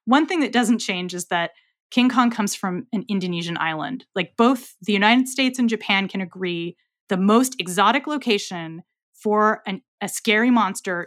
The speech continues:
is definitely Indonesia. And in the nineteen sixty-three King Kong versus Gojira, there's a lot of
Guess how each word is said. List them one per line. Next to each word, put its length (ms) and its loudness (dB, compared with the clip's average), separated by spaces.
is 160 -6
definitely 720 0
Indonesia. 720 -8
And 400 2
in 460 0
the 100 -2
nineteen 320 0
sixty-three 720 -2
King 260 -6
Kong 400 0
versus 280 -6
Gojira, 580 0
there's 160 -6
a 40 -4
lot 280 0
of 100 -4